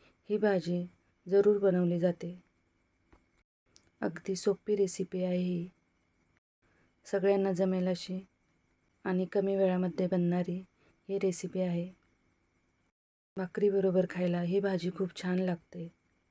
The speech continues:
तुम्ही एकदा नक्की ट्राय करा, तुम्हालाही नक्की आवडेल. तुम्हाला माझी रेसिपी आवडली असल्यास माझ्या चॅनेलला लाईक करा आणि सबस्क्राईब करायला विसरू नका.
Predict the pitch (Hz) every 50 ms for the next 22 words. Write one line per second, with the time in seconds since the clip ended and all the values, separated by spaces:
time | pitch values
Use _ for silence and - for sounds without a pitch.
0 | _ _ _ _ _ _ _ _ _ _ _ _ _ _ _ _ _ - 196 196
1 | 196 202 202 196 170 165 180 180 180 180 185 196 240 - _ 190 180 - _ -
2 | 214 - - 196 185 180 175 - 180 175 175 180 175 180 185 _ _ _ _ _
3 | _ _ _ _ _ _ - 202 196 196 196 196 196 190 180 180 185 180 180 185
4 | - _ _ 190 190 180 - _ - 208 202 190 175 170 175 170 170 170 - _
5 | _ _ _ _ _ _ _ _ _ _ _ _ _ _ _ _ _ _ _ _
6 | _ _ _ _ _ - _ _ _ _ _ - 196 196 196 196 196 202 208 202
7 | 202 190 180 - 190 190 180 175 - - - - - - - 185 175 185 180 180
8 | 175 185 190 180 - - 175 175 180 180 180 - - - _ - - - - _
9 | _ 202 196 190 175 190 185 180 - 190 180 175 175 175 170 180 180 175 180 185
10 | 190 190 - _ - 180 175 175 180 175 165 _ _ _ _ _ - 190 180 180
11 | 180 175 - 190 180 - _ - 196 202 202 196 - - 185 170 170 170 165 170
12 | 175 180 _ _ _ _ - - _ _ _ _ - 185 185 - - 196 196 202
13 | 202 185 175 170 - 175 175 175